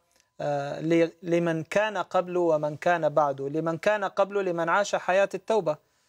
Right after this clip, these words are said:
لمن أراد أن، آه، آه، يعني، آه، يعيش صالح وفق القانون والمنظومة اللي معاه وباصص إلى قدوم، آه، آه، شخص المسيح،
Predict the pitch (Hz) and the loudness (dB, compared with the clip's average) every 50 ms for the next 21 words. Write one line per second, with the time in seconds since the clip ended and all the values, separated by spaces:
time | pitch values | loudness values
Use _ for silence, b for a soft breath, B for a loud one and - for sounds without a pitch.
0 | _ _ _ _ _ _ _ _ _ - 160 156 170 180 180 185 175 175 185 185 | _ _ _ _ _ _ _ _ _ -10 -4 0 2 2 4 2 0 2 2 4
1 | 190 214 247 254 208 202 185 175 165 175 170 170 175 180 - - 165 156 151 151 | 4 4 2 2 2 2 0 0 0 -2 -6 -8 -8 -10 -6 -2 2 2 2 2
2 | 156 160 151 151 156 160 160 156 151 151 151 147 147 147 147 151 - _ _ _ | 0 -4 -6 -6 -8 -6 0 2 2 2 2 -2 -6 -8 -10 -12 -16 _ _ _
3 | _ _ _ 160 147 147 143 151 156 160 156 151 156 156 170 165 160 180 214 226 | _ _ _ -6 -4 -4 -4 -6 -8 -10 -10 -6 0 4 4 4 4 2 0 0
4 | 208 180 - - - - - 170 - - 190 185 180 165 160 147 - 160 165 190 | -2 -4 -6 -8 -10 -10 -10 -8 -2 2 4 4 4 4 2 -2 -2 0 -2 -2
5 | 185 - - _ - 143 160 156 147 - - 160 160 160 185 208 208 190 175 170 | -2 -2 -6 _ -4 -2 -2 -2 -4 -2 2 2 2 2 2 0 0 2 2 2
6 | 160 160 160 165 165 156 180 208 208 185 165 160 156 156 147 147 147 151 147 160 | 2 2 -2 -2 0 2 4 4 4 4 2 0 0 -2 -2 -2 0 2 2 4
7 | 185 214 233 - _ _ _ _ _ _ - 160 156 185 202 208 202 - 202 180 | 2 2 -2 -4 _ _ _ _ _ _ -6 0 4 4 4 4 4 0 -6 -8
8 | - - 196 175 170 170 170 - - 165 156 170 180 185 185 190 - 156 151 151 | -6 -4 0 2 4 4 4 2 0 -2 0 0 0 0 -2 -2 -2 2 2 2
9 | 156 160 - 147 143 143 - - 180 - - - 165 165 165 165 156 - 214 190 | 2 0 -4 -8 -8 -6 -4 -4 -4 -2 -2 -2 -2 0 -2 -2 -2 -2 -2 -2
10 | 156 - - | -2 -4 -6